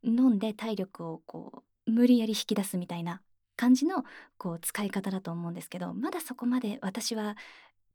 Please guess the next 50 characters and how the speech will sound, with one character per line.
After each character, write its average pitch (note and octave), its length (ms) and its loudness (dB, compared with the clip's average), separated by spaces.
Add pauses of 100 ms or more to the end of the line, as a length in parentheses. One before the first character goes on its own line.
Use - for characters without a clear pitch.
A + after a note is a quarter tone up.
そ - 240 -4
う B3+ 60 2
い C4 60 4
う B3+ 60 4
状 B3+ 140 2
況 B3 160 -2
に A3+ 60 0
な A3+ 100 -2
っ A#3 40 -8
た - 140 -10
こ E3+ 100 -6
と E3+ 100 -8
が E3+ 100 -6
な E3+ 100 -8
い E3 80 -8
な D#3 100 -10
っ E3 60 -14 (100)
て - 100 -20
い D#3+ 220 -20
う D#3+ 40 -18
の D#3 140 -20
で、 F#3 120 -12
ま G#3+ 220 -6
あ、 - 20 -6
あ F#3 60 -6
り A#3 120 -2
が B3+ 120 2
た C#4+ 140 0
い C4 100 4
の F3+ 120 -4
か E3 120 -10
何 F3 200 -8
な E3+ 100 -8
の B3 100 -10
か - 140 -18
っ - 100 -20
て - 100 -18
い F#3 40 -14
う F#3+ 40 -20
感 F3 180 -12
じ F3 80 -12
で F#3+ 100 -8
す - 80 -18
け - 100 -12
ど - 80 -8
も - 100 -8
ね。 A3+ 180 -2 (360)
な E4+ 120 0
の C#4+ 160 4
で、 F#3+ 400 -4